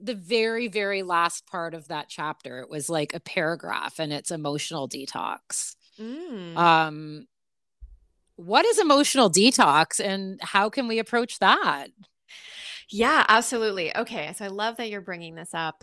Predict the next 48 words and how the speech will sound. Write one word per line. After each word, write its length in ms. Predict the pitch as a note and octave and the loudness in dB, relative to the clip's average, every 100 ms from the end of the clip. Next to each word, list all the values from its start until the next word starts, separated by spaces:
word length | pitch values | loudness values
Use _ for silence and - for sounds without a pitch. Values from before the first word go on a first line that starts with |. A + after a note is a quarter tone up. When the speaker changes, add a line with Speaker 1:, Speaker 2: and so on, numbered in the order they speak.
| - | -10
Speaker 2:
And, 560 | - F3 E3+ E3+ E3 E3+ - - | -6 -2 -2 -2 -6 -12 -8 -4
um, 420 | E3+ E3+ E3 D#3+ _ _ - | -4 -4 -8 -16 _ _ -2
I 100 | G#3 | -2
think, 480 | - G#3+ G#3 - - | 2 2 2 -4 0
like, 340 | F#3+ E3 - - _ _ _ | 4 4 2 -14 _ _ _
you 100 | G3+ | 0
know, 100 | F3+ | 0
when 140 | F3 | 0
we 80 | F3 | 0
think 200 | F3 A#3 | 2 2
about 220 | A#3 E3 | 4 2
detox, 680 | D#3 D3 - C#3+ D3+ - - - - | -2 -10 -6 -6 -6 -10 -14 -16 -8
we 200 | F3 E3+ | -6 -6
think 300 | - G3+ A3+ | -4 -4 -2
about 460 | G3 D#3+ D3+ D#3 - _ _ _ _ _ _ | -2 0 -2 -4 -10 _ _ _ _ _ _
all 160 | F3+ E3 | -2 0
the 100 | E3 | -2
fancy 440 | F3 D#3 - F3+ | -2 -2 -2 0
pills 420 | - F3+ D#3+ F3 | 0 2 -2 -4
and 140 | D3+ E3+ | -8 -6
products 460 | - D#3 D3+ - | -2 -2 -2 0
on 120 | E3+ E3 | 0 2
the 60 | |
store 280 | E3 E3+ D#3+ | -2 -2 -2
shelves, 540 | - - A2+ - G3 | 2 4 4 0 -6
Speaker 1:
Mm-hmm. 80 | G#3 | -4
Speaker 2:
right? 240 | F3 E3+ F3+ | -2 -4 -4
And 100 | F#3 | -6
the 60 | |
detox 640 | F#3+ F3 G3 F#3 E3 - - | -6 -6 -4 -2 -2 -4 -8
kits. 520 | - E3+ - - - | -2 -2 -2 -6 -4
And 240 | D#3+ E3 - - _ _ - | -4 -6 -12 -20 _ _ -10
sure, 600 | - - D#4 F#3+ G#3 D#4+ | -6 0 2 2 0 -6
those 360 | F#3+ E3 G3 G3 | -10 -2 0 -2
can 200 | - G3+ | -4 -10
play 240 | - F3 | -6 -4
a 80 | E3 | -4
role, 640 | E3 F#3 F#3+ - - C4 - | -2 -2 -2 -4 -6 -8 -10
but 360 | F#3+ F3+ F3+ - | -6 0 0 0
of 160 | F3 | -6
course, 440 | - F3 D#3+ - - | -8 -6 -6 -8 -10
you 100 | F3+ | -8
know, 140 | D#3 | -8
it 80 | D#3 - | -6 -4
always 340 | F3 G3 F#3 | -2 -2 -4
comes 280 | - D#3+ E3 | -10 -14 -10
down 300 | D#3+ D#3 D#3 | -8 -8 -8
to 460 | - D#3 D3 C#3+ | -10 -8 -8 -10